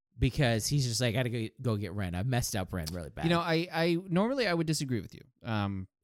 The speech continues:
Speaker 2: on the subject of Kento, but today, yes, I agree. 'Cause at the very least, he's, uh, okay, we didn't waste any time with him coming back. He apologized, uh, asked for their help, and then immediately went to what he can do.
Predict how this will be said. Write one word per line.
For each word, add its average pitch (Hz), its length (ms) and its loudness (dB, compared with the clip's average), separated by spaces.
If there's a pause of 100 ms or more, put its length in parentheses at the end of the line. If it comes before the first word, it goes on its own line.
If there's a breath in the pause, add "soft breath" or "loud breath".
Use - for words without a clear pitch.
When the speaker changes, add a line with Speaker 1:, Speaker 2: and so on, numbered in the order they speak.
Speaker 2:
on 107 160 0
the 104 60 -2
subject - 400 -6
of - 100 -12
Kento, - 480 -8 (180)
but 110 160 0 (180)
today, 139 280 -2
yes, 120 680 -6
I 104 60 -6
agree. 95 280 -8
'Cause 160 160 0
at 175 140 0
the 180 60 -8
very 208 200 0
least, 175 280 -2
he's, 139 420 -4
uh, 107 320 -4 (360)
okay, 123 160 0
we 113 100 -2
didn't 127 140 -4
waste 117 200 -2
any 180 140 0
time 190 200 -4
with 185 100 -2
him 185 140 -2
coming 185 220 -2
back. 120 440 0 (120)
He 117 180 -2
apologized, 139 1080 0 (220)
uh, 101 40 -10 (220)
asked 101 260 -2
for 131 120 -6
their 131 120 -2
help, 123 440 -2 (240)
and 110 160 -6
then 110 80 -4
immediately 113 400 -2
went 107 180 -4
to 101 500 0
what 113 160 0
he 214 240 -2
can 120 200 0
do. 80 320 -6